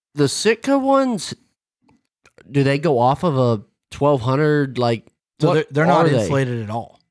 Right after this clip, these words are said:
Speaker 2: They're just a shell.
Speaker 1: Oh.
Speaker 2: They're paper thin. Like, all bre-, now, I don't want that to sound like they're not durable. All breathable or non-insulated waders,
Speaker 1: Are paper.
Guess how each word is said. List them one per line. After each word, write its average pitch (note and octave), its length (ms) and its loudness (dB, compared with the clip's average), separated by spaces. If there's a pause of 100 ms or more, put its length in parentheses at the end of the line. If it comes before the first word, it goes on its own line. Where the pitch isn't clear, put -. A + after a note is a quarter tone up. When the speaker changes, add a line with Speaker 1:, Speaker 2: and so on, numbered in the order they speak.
(160)
Speaker 2:
They're C#3 180 -2
just C#3 320 -4
a A2 60 -6
shell. - 440 -14 (840)
Speaker 1:
Oh. A2+ 280 4
Speaker 2:
They're D3 140 2
paper B2+ 320 -4
thin. G#2 300 -14 (880)
Like, C#3+ 220 -2
all F3 160 2
bre-, D#3 220 -4
now, D3+ 240 -2 (760)
I C#3 120 -2
don't D3+ 100 0
want C#3 140 -2
that C#3 160 -2
to - 60 -18
sound C3 200 -2
like A#2+ 140 -4
they're B2 100 -4
not A2+ 220 -6
durable. B2 480 -2
All C#3+ 260 2
breathable B2 640 -2
or A#2+ 160 -8
non-insulated B2 920 -2
waders, B2 360 0
Speaker 1:
Are A2 80 0
paper. A2 180 -2